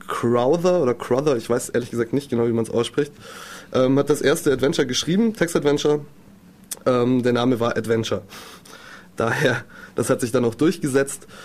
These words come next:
Äh, viele, die das damals mitbekommen haben, kennen das auch noch unter dem Namen Advent, also A D V E N T. Das lag daran, dass, äh, auf dem Betriebssystem, auf dem das geschrieben wurde, die Dateinamen nur sechs Zeichen lang, äh, sein durften.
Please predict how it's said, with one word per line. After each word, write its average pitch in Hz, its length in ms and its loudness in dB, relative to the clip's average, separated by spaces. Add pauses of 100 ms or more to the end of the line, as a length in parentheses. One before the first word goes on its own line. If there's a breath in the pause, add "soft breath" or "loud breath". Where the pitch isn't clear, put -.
(160 loud breath)
Äh, 117 220 2
viele, 175 460 0
die 135 120 0
das 143 160 0
damals 135 340 2
mitbekommen 135 460 0
haben, 120 220 0
kennen 120 140 0
das 120 120 -4
auch 117 100 -4
noch 120 120 0
unter 117 160 0
dem 117 120 0
Namen 117 260 0
Advent, 120 680 -2
also 117 220 0
A 120 140 0
D 123 260 0
V 127 400 -2
E 120 140 0
N 113 160 0
T. 156 240 -2 (640 loud breath)
Das 127 240 -2
lag 117 280 -2
daran, 117 400 2
dass, 110 300 -2
äh, 107 400 2
auf - 180 -6
dem 107 560 0
Betriebssystem, 123 540 -4
auf 110 80 -4
dem 120 120 0
das 113 120 -2
geschrieben 120 340 -2
wurde, 113 220 0
die 113 80 -2
Dateinamen 120 640 0
nur 117 100 2
sechs 123 280 -4
Zeichen 123 300 0
lang, 113 280 0 (100)
äh, 113 240 0
sein 110 320 0
durften. 110 380 -2